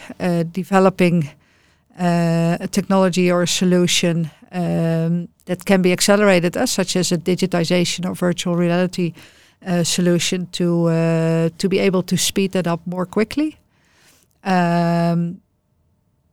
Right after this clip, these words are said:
yeah, I think that's, that would be my expectation. It's hard to look in the future. I think in the beginning,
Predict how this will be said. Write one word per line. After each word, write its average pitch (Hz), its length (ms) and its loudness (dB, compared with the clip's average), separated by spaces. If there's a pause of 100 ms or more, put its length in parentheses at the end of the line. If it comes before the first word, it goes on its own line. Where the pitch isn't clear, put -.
(1300)
yeah, 214 160 2
I 170 60 2
think 180 260 -8
that's, - 560 0 (1600)
that 240 160 6
would 240 120 6
be 247 140 6
my 226 240 8
expectation. 226 720 4
It's 180 140 0
hard 247 220 6
to 233 120 4
look 220 200 2
in 196 80 0
the 190 60 2
future. 214 440 0
I 160 40 0
think 190 240 -2
in 214 60 0
the 196 80 2
beginning, 185 560 2